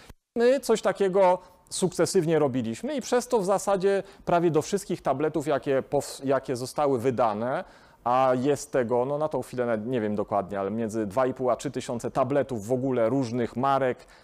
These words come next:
producentów i pseudoproducentów, którzy tylko naklejali swoją naklejkę na tył tabletu,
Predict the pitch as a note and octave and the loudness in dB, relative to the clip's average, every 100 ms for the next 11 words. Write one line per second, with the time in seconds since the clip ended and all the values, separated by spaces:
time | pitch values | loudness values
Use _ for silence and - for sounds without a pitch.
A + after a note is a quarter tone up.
0 | _ D#3 C#3+ C#3 D3 C3 A#2 A2+ - C#3 | _ 2 2 2 -2 -2 -2 -4 2 4
1 | B2 A2 B2 A2+ B2+ A#2+ A#2 B2+ A2+ A2 | 4 2 0 0 -2 -2 -4 -6 -6 -4
2 | A#2+ A#2 A2+ A#2 A2 A2 - A2 A2 G2+ | -2 -2 0 0 2 0 -4 -2 -2 -4
3 | A2 G2+ G#2 G2 A#2+ G#2+ G#2+ A2 E3+ C4+ | -4 -4 -4 -4 -4 -4 -2 -2 -4 -6